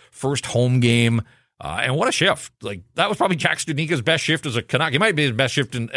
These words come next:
in the N H L. I didn't see all of his shifts in Boston, but, uh, he looked like a, a dog on a bone there and just wasn't gonna take no for an answer. And Sheldon Dries obviously gets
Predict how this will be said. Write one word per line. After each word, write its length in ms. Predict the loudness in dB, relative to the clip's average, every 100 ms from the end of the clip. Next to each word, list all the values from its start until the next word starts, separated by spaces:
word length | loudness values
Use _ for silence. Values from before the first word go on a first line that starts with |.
| -4
in 100 | -2
the 100 | 0
N 80 | 2
H 180 | 2 2
L. 160 | 2
I 160 | 2 0 -2 -12
didn't 180 | -6 -4
see 140 | -2 0
all 100 | 0
of 60 |
his 100 | -2
shifts 240 | -2 -2 -4
in 80 |
Boston, 460 | -4 -2 -2 -4 -2
but, 180 | -2 -2 -8 _ _ -8
uh, 300 | -6 -6 -8 -8
he 300 | -2 0 2
looked 300 | 2 0 0
like 240 | 0 2
a, 260 | 2 2 0
a 60 | -2
dog 280 | 0 2 2
on 60 |
a 20 |
bone 300 | 2 2 2
there 200 | 0 -2
and 120 | -2 -2
just 160 | 2
wasn't 260 | 2 2 0
gonna 160 | -2
take 180 | 0 0
no 220 | 2 0
for 140 | 2 0
an 60 |
answer. 420 | 2 2 0 0 0
And 120 | 0
Sheldon 280 | -2 0 0
Dries 320 | 0 2 2
obviously 320 | 0 0 -2
gets 280 | -2 -4